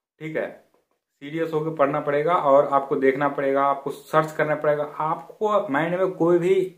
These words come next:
आ, problem है, कोई भी question है, YouTube पे या जो भी आज के डेट में जो social, अ, media है, social media मतलब YouTube, Google, ठीक है, इसमें आप कुछ भी search कीजिएगा, स-, बताने वाला हजारों बैठे हैं,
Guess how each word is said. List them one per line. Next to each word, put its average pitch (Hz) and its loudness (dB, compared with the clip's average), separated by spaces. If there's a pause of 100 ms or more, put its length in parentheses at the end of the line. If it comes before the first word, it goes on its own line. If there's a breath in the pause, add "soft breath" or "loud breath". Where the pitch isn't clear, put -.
(100)
आ, 127 2
problem 151 2
है, 156 -2
कोई 151 2
भी 156 0 (360 loud breath)
question 147 -6
है, 147 -8
YouTube 143 -2
पे 185 -4 (800)
या 135 2
जो 135 0
भी 156 -2
आज 139 4
के - -6
डेट 147 0
में 156 -2
जो 156 -2
social, 147 -4
अ, 131 -2
media 135 2
है, 123 -2
social 143 -4
media 151 -2
मतलब 139 -6
YouTube, 131 -2
Google, 113 -4 (580)
ठीक 170 -6
है, 101 -4
इसमें 170 -4
आप 156 2
कुछ 185 -4
भी 190 -2
search 170 2
कीजिएगा, 160 0
स-, 175 -10
बताने 135 0
वाला 147 4
हजारों 123 0
बैठे 113 -2
हैं, - -14